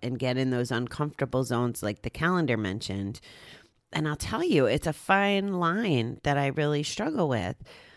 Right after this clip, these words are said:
I need to remove the voices in my head that wanna tell me I can't or I'm not good enough, but also appreciate the folks that say, you know,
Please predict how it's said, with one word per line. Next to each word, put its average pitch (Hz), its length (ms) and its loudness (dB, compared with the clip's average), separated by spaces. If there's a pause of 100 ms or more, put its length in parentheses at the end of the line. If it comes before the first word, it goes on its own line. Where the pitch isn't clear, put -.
(760)
I 165 100 -2
need 190 440 -2
to 156 720 0
remove 160 360 2
the 214 80 2
voices 180 500 2
in 160 120 0
my 151 140 2
head 120 640 2
that 120 160 2
wanna 131 240 0
tell 143 240 -2
me 139 260 0
I 127 140 -2
can't 127 580 -2
or 135 140 0
I'm 123 140 0
not 123 320 -2
good 151 200 4
enough, 87 680 -4 (1600)
but 180 180 4
also 180 520 4
appreciate 135 1120 0 (280)
the 143 80 -4
folks - 400 0
that 135 260 -2
say, 175 480 2 (400)
you 143 120 -2
know, 127 440 0